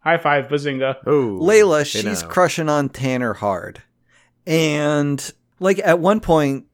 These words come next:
Speaker 3: she gets a little concerned 'cause Tanner
Speaker 1: Wait,
Speaker 3: wait, not
Speaker 1: what?
Speaker 3: Tanner.
Speaker 2: No, she's
Speaker 3: Shit.
Speaker 2: cr-, who's crushing
Speaker 3: Brady?
Speaker 2: on who? She's
Speaker 1: Yeah,
Speaker 2: crushing
Speaker 1: what
Speaker 2: on
Speaker 1: did you just
Speaker 3: Layla's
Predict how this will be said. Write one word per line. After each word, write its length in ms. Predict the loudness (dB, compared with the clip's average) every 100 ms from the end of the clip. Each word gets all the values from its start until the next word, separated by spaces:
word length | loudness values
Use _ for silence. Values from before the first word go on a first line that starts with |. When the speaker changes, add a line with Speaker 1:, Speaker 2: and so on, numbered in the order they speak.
| _ _ -6
Speaker 3:
she 160 | -2 2
gets 220 | 2 2
a 60 |
little 220 | 0 0 0
concerned 580 | -2 -2 0 0 -2 -4
'cause 600 | 0 0 0 -8 -10 -16 _ -6
Tanner 400 | -2 -2 -2 0
Speaker 1:
Wait, 200 | 0 -2
Speaker 3:
wait, 60 |
not 60 | 2 4
Speaker 1:
what? 60 | 4
Speaker 3:
Tanner. 100 | 4 0
Speaker 2:
No, 40 | -2
she's 260 | 0 0
Speaker 3:
Shit. 240 | 2 -2 -4
Speaker 2:
cr-, 60 | _ _ _ _
who's 240 | -6 -6 0
crushing 300 | 2 4 4
Speaker 3:
Brady? 80 | 0
Speaker 2:
on 80 |
who? 240 | 0 -4 -6 _ _ _ _
She's 200 | -10 2
Speaker 1:
Yeah, 100 | 4
Speaker 2:
crushing 200 | 4 4
Speaker 1:
what 80 | 4
Speaker 2:
on 60 | 4
Speaker 1:
did 80 | 2
you 100 | 0
just 200 | 6 6
Speaker 3:
Layla's 120 | 8